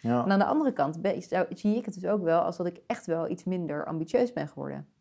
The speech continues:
Speaker 1: Ja.
Speaker 2: Normaal ging ik dan gewoon bellen. "Waarom komt ze niet bij ons? Kan ze niet ook nog bij ons komen?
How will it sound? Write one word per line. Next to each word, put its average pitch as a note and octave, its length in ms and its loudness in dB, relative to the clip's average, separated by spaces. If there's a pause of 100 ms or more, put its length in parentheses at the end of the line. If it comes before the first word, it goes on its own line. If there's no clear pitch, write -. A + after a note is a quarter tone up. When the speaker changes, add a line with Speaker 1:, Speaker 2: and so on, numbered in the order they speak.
(140)
Speaker 1:
Ja. C3 340 -4
Speaker 2:
Normaal G3 200 2
ging G3+ 120 -6
ik C3 40 -4
dan B2+ 100 -6
gewoon C#3+ 200 -4
bellen. D3+ 260 0
"Waarom C#3 200 -2
komt C#3+ 180 -8
ze - 100 -12
niet D3 80 -8
bij - 100 -4
ons? C#3 200 -8
Kan D3 160 -6
ze D3 60 -12
niet D#3 160 -8
ook C#3+ 120 -4
nog C#3+ 120 -12
bij B2+ 100 -4
ons C#3 240 -8
komen? C#3 420 -4